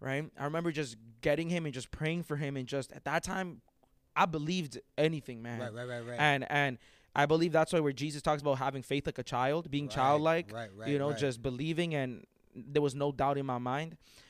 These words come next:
Speaker 1: And I remember praying for him, and then the person started hearing.
Speaker 2: Hmm.
Speaker 1: And his friends were complete shock because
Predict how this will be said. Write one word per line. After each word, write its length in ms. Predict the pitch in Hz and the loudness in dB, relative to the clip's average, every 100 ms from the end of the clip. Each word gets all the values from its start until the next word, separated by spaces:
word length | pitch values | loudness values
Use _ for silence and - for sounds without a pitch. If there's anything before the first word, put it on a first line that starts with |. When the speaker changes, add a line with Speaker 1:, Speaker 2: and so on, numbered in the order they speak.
| _ | _
Speaker 1:
And 120 | - 139 | 0 2
I 40 | |
remember 320 | 175 175 143 | 4 2 2
praying 260 | 170 185 185 | -2 -2 0
for 120 | 160 | -2
him, 160 | 160 143 | 0 -2
and 80 | |
then 80 | 139 | -4
the 60 | 127 | -6
person 360 | - 160 - 151 | -4 -6 -6 -8
started 300 | 151 139 - | -6 -4 -6
hearing. 460 | - 170 143 113 - _ _ - | -8 -6 -6 -10 -18 _ _ -16
Speaker 2:
Hmm. 400 | 143 151 131 120 90 80 _ - | -12 -10 -10 -12 -18 -20 _ -2
Speaker 1:
And 180 | 156 139 | -2 -2
his 180 | 151 | -6
friends 320 | - 180 185 156 | -2 0 0 -2
were 180 | 139 | -4
complete 540 | - 156 139 170 180 139 | -4 -6 -4 -4 -4 -4
shock 500 | - 170 165 143 - 123 | -2 0 0 -2 -10 -6
because 380 | 165 156 127 | -4 -4 -6